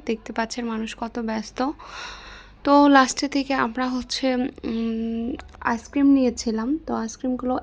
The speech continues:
এত বেশি মজার ছিল যে মুখে লেগে থাকার মতো। আমার মনে হয় এখনও মুখে লেগে আছে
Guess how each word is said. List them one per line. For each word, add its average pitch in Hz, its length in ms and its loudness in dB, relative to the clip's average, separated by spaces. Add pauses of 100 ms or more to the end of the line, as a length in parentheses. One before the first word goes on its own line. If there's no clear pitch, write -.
এত 233 300 -6
বেশি 254 380 -4
মজার 269 380 -4
ছিল 254 220 -2 (640)
যে 247 100 6
মুখে 240 320 0
লেগে 240 340 4
থাকার 254 340 -2
মতো। 233 260 0
আমার 233 300 0
মনে 233 200 0
হয় 254 260 -2
এখনও 254 420 0
মুখে 262 280 2
লেগে 240 240 0
আছে 240 420 -4